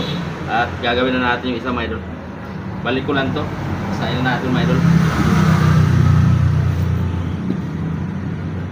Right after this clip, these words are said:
Kailangan basahin, mga idol. Mahirap ikabit. Ito, idol, wala na silang parisan. Kaya lang may parisan na tayo dati. Ito yun.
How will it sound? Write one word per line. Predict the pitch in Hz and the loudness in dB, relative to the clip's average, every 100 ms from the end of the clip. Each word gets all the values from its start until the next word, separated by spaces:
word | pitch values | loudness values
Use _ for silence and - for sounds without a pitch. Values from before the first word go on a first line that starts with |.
| - | -8
Kailangan | 113 117 120 | -6 -4 -4
basahin, | 120 113 | -4 -4
mga | 120 117 | -4 -4
idol. | 127 | -4
Mahirap | 117 120 | -2 -2
ikabit. | 123 127 120 110 113 - - - - - - - - - - - - - - - - - - - - - - - | 0 0 0 0 -4 -4 -6 -8 -10 -10 -8 -8 -6 -6 -6 -6 -6 -6 -6 -6 -6 -6 -6 -6 -6 -8 -8 -6
Ito, | 165 170 | 0 2
idol, | 170 160 160 | 4 4 4
wala | 165 165 | 4 0
na | |
silang | 165 165 160 | 0 0 0
parisan. | 156 143 160 151 147 | -2 -2 -2 -2 0
Kaya | 143 | 2
lang | 143 | 2
may | 143 135 | -2 -2
parisan | 139 139 139 | -2 -2 -4
na | 131 | -2
tayo | 131 127 | -2 0
dati. | 120 117 131 120 | -2 -2 -4 -4
Ito | 120 | -4
yun. | 120 | -2